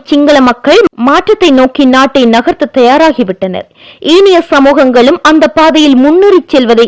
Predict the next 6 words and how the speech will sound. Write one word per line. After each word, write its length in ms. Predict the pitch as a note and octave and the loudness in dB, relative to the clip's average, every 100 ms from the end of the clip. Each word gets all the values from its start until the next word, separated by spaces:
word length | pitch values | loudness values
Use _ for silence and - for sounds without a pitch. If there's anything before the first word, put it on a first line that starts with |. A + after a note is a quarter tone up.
| B3+ | 0
இத்தேர்தல் 480 | B3+ C4 C4+ A#3+ A#3+ | -4 -2 -2 0 -2
மிக 160 | B3+ A#3 - | 0 -2 0
தெளிவாக 440 | C#4+ E4 D#4+ C#4 C4 | 0 0 0 -2 -4
காட்டியுள்ளது. 520 | G#3+ G#3 F#3 F3 F3 - _ - - - A3 | -4 -2 -2 -4 -6 -14 _ -20 -20 -10 -2
ஜனாதிபதியாகிய 880 | C#4 D4+ D4+ C4+ C#4 C#4 C#4 B3+ C#4 - B3+ | 0 2 2 2 2 2 0 -2 -2 0 0
அனுரகுமார 540 | D#4+ E4+ C#4 C#4 | 2 0 0 0